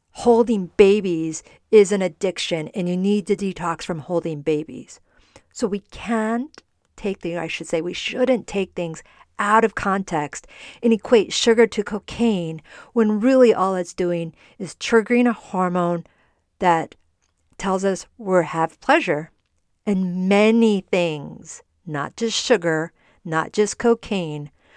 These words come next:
will trigger that hormone response of pleasure in the brain, period. I know not everybody agrees with me on this,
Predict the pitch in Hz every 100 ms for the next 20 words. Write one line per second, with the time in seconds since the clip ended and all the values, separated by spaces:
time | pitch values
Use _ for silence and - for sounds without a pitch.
0 | _ - 170 - - 196 196 175 156 170
1 | 180 185 - 180 185 214 233 254 247 -
2 | 175 156 156 147 - _ _ _ - -
3 | - 180 160 165 147 151 _ _ - 180
4 | 165 180 170 151 - _ _ _ _ _
5 | - - 269 202 - _ _ _ _ _
6 | _ _ _ _ _ _ _ _ _ _
7 | _ _ _ - - - 247 269 339 311
8 | 240 233 208 208 190 180 175 170 165 170
9 | 175 165 196 160 147 147 143 135 -